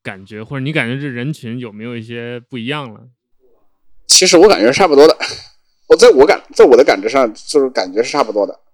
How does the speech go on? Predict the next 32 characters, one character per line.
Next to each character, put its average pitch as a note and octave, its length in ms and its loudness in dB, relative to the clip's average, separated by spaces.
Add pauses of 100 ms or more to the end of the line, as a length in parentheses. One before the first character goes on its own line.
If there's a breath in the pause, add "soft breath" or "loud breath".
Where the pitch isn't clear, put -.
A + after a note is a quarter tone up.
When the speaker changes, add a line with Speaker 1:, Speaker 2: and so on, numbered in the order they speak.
(200)
Speaker 2:
什 - 160 -10
么 C#3 80 2
样 E3 120 2
的 C3+ 80 -4
人 A2 140 -10
都 C3+ 140 0
有。 A#2 120 -6 (440)
就 C3+ 140 -8
是 A#2+ 120 -12
你， A2+ 140 -10 (360)
你 B2 100 -10
不 A2+ 140 -8
会 A#3 100 0
觉 D#3 100 2
得 E3 160 6 (440 loud breath)
Model G#3+ 200 4
三 G#3 140 -2
的 G#3+ 80 2
车 E3+ 160 0
主 F#2+ 320 0
就 A2+ 220 -6
怎 - 120 -14
么 F#2+ 80 -12
怎 - 80 -18
么 - 80 -10
样 B2 160 -2
了， G2+ 120 -18 (140)
Model C3+ 260 4
S A#2 240 -4
X - 280 -12
车 - 160 -8
主 F2 140 -16